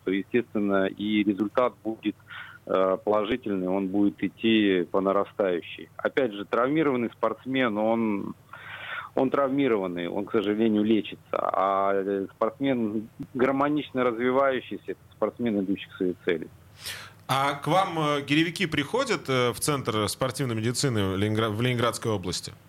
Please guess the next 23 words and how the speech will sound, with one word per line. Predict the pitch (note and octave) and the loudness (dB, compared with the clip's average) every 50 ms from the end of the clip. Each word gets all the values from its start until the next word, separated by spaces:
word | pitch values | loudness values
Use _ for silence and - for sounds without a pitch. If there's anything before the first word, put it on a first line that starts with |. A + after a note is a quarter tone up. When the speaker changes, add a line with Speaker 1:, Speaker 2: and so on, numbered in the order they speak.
| - - | -6 0
Speaker 2:
Ну, | - C#3+ | 0 0
то | C#3 D3 | 2 2
есть | D#3 - C#3+ | 2 2 4
вы | D#3+ D#3+ | 2 2
же | C#3+ C#3 | 4 2
наверняка | D3 C#3+ D3 D3 C#3+ D#3 D#3 A#3 B3+ | 2 2 2 2 0 0 2 2 2
у-, | A3+ - D3+ | 2 0 0
у-, | D3 D#3 D3+ C#3+ C#3 C#3 C#3 C3+ C3+ | 0 0 0 2 2 2 2 2 2
углубленное | C3 B2+ C#3+ D3 D3+ D#3 D3+ C3+ B2 | 2 2 0 2 2 2 0 0 -2
медицинское | A#2 A#2+ A#2+ - - B2+ A2 - B2 | -2 -4 -4 -2 0 -2 0 0 0
обследование | A#2+ G#2 - - C3 A#2+ A2 G#2+ G#2+ G#2+ G#2+ | 0 0 0 0 0 0 0 0 2 0 2
делаете | G#2+ A#2 A#2 G#2+ G#2 G2+ - - A2 | 2 2 2 2 2 0 0 0 0
и | G#2 A#2 D#3+ | 2 2 2
им | A3 A3 | 2 2
тоже? | - A2+ G#2 E2+ D#2 - - - - - - - - - - - - - - - - - - - - - - - - - - - - - - - - | 2 0 0 0 -4 -8 -14 -20 -20 -20 -20 -20 -20 -20 -20 -20 -20 -20 -20 -20 -20 -20 -20 -20 -20 -20 -20 -16 -16 -14 -14 -16 -18 -20 -20 -14 -2
Speaker 1:
Ну, | - B2 C3+ | 2 2 4
углубленное | C3+ D#3 E3+ E3 F#3+ F3+ E3+ E3 | 4 4 4 4 4 2 2 2
медицинское | E3 E3 E3 D#3 - E3+ - - E3 | 2 2 2 2 0 -2 0 0 -2
обследование, | D#3 - - F3 D#3+ D3+ D3 D3 C#3 C3 | -2 0 0 0 0 2 2 2 2 2
да, | A#2+ B2+ D#3+ F3 | 2 2 2 2
естественно, | D#3+ - - - D#3+ - - D3 | 0 -2 -2 -4 -4 -2 -2 -4
проводим. | B2+ - - A#2+ B2 B2+ D3 F#3 F#3+ C3+ A#2+ G#2+ G2 | -4 0 2 2 2 4 2 0 0 2 0 0 0
Здесь | G2 A2+ A#2+ A2 | 0 0 0 0